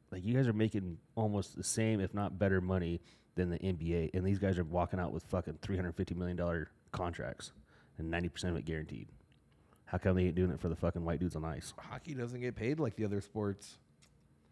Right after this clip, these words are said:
Speaker 1: Yeah,
Speaker 2: Yeah.
Speaker 1: but they s-, they sign fucking giant T V deals and everything else.
Speaker 2: Oh, yeah.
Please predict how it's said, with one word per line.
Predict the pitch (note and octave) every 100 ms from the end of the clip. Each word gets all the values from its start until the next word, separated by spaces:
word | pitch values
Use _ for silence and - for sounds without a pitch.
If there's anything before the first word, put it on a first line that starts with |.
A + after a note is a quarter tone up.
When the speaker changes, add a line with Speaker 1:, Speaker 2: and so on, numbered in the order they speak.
| - - - -
Speaker 1:
Yeah, | G#3
Speaker 2:
Yeah. | F#3
Speaker 1:
but | G2 F2+
they | B2+
s-, | C#3 -
they | D3
sign | E3+ F#3+ D#3+ A2+
fucking | - A#2+ A#2 G2
giant | G2+ G#2 G#2 -
T | A2+
V | G#2
deals | G2 G2 G#2 G#2+
and | G2
everything | F#2+ F#2+
else. | A2+ A#2+ F3+
Speaker 2:
Oh, | G3
yeah. | E3